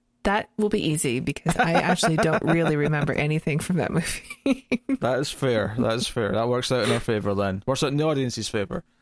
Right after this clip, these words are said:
Speaker 2: Just, just in, just in case someone's watching the trilogy for the first time and watching our
Speaker 1: Yeah.
Speaker 2: discussions after they've seen the movie, they've not watched the third one yet. Um,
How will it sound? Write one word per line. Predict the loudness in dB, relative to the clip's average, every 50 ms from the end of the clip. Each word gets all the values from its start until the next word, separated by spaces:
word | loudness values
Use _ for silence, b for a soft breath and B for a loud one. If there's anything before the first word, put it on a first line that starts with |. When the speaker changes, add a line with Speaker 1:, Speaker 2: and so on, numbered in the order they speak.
| _ _ _ _ _
Speaker 2:
Just, | -2 -2 -2 0 0
just | 0 0 2 2
in, | 0 0
just | -2 -2 -2 -2
in | -2 -2
case | 0 -2 -2 0
someone's | 0 0 0 0 0 0 0
watching | -2 -4 -2 -4 -6
the | -4
trilogy | -2 -2 -2 -2 -2 -4
for | -4 -4
the | -6
first | -4 -4 -4 -6 -4 -4
time | -2 0 0 0 0
and | 0 0 0
watching | 0 -2 -2 -2 -2 -2
our | -2 0
Speaker 1:
Yeah. | 0
Speaker 2:
discussions | 0 0 0 -2 -2 -2 -4 -2 0
after | 0 0 -2 -4 -4 -2 -2 -2 -2
they've | -4 -6 -8
seen | -6 -4 -4 -4
the | -4 -2
movie, | -2 -2 -2 0 0 -2 -2 -2
they've | -2 -4 -6 -4
not | -2 -4 -2 -2
watched | -4 -4 -4
the | -6 -4
third | -4 -2 -4 -2 -2
one | -2 -2
yet. | 0 0 0 -2 -4 -4 -4
Um, | -4 -4 -2 -4 -6